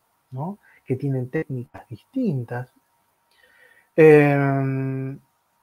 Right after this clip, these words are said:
ese cornista, si vos le pedís tocar con la sordina, bueno, la sordina es un dispositivo que hay que colocar en el corno y que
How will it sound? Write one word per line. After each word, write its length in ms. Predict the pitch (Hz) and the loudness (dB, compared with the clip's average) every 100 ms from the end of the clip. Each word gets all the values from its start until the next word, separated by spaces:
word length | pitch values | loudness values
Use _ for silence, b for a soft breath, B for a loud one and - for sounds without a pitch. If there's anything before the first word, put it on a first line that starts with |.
| _ _ _ _ _ _ _ _ _ _ _ _ _ - _ _ _ _ _ _ - - _ | _ _ _ _ _ _ _ _ _ _ _ _ _ -16 _ _ _ _ _ _ -20 -20 _
ese 260 | 208 202 208 | 2 4 4
cornista, 460 | 175 165 220 220 170 | 2 2 2 0 0
si 100 | 147 | 0
vos 140 | 160 | 0
le 100 | 156 | 0
pedís 220 | 156 156 | -2 -4
tocar 260 | - 147 156 | -6 -4 -4
con 160 | 151 135 | -4 -6
la 60 | |
sordina, 500 | - 143 143 220 247 | -6 -6 -2 0 0
bueno, 180 | 143 123 | 0 -4
la 80 | 117 | -8
sordina 320 | - 143 185 | -8 -4 -4
es 100 | 143 | -4
un 100 | 135 | -8
dispositivo 720 | 120 - 127 - 123 160 170 139 | -10 -12 -12 -10 -8 -2 0 0
que 100 | 127 | -2
hay 80 | |
que 60 | 127 | -4
colocar 360 | 127 117 139 135 | -4 -4 -6 -6
en 120 | 123 | -6
el 160 | 120 127 | -8 -4
corno 640 | 196 196 180 170 170 170 | 2 4 4 0 -2 -4
y 140 | 120 113 | -6 -10
que 480 | - 120 117 113 | -10 -10 -8 -10